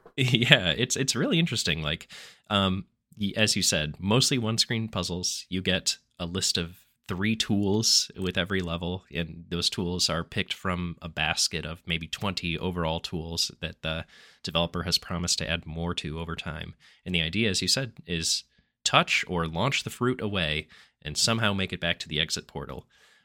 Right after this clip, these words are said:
Um, sounds simple, uh, it turns out not to be. There's always a wrinkle.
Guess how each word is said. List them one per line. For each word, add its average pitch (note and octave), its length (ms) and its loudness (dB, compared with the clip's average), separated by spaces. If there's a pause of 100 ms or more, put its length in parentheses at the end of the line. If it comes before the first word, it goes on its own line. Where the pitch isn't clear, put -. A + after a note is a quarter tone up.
Um, E2 300 -2
sounds D3 360 4
simple, D3+ 500 2 (500)
uh, D#2 240 0
it - 400 -6
turns C3 260 2
out A2+ 180 0
not F2+ 280 2
to D#2+ 80 -4
be. D2+ 240 -10
There's F2 200 0
always C3 300 2
a G#2+ 60 4
wrinkle. G2+ 500 0